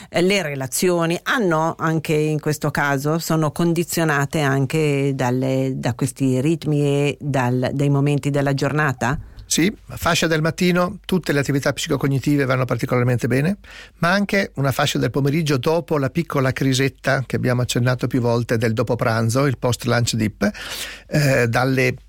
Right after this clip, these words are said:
Speaker 2: verso le tre, dalle tre alle cinque è un ottimo orario per, eh, coaching, per riunioni, per, eh, la memoria a lungo termine, anche per delle attività di tipo psicocognitivo importante, anche per manager, eccetera. Quindi direi che mattina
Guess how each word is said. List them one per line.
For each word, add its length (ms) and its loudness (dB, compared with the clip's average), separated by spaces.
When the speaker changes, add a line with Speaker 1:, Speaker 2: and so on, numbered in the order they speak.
Speaker 2:
verso 320 -2
le 100 2
tre, 260 2
dalle 200 0
tre 180 0
alle 100 0
cinque 380 0
è 20 2
un 60 2
ottimo 320 0
orario 480 2
per, 240 2
eh, 420 2
coaching, 760 0
per 220 2
riunioni, 880 2
per, 280 0
eh, 460 2
la 120 2
memoria 340 2
a 40 2
lungo 220 2
termine, 540 0
anche 260 0
per 220 0
delle 160 0
attività 420 0
di 140 -2
tipo 180 -4
psicocognitivo 540 0
importante, 480 0
anche 200 0
per 140 -2
manager, 560 2
eccetera. 360 0
Quindi 280 0
direi 260 2
che 180 -2
mattina 560 0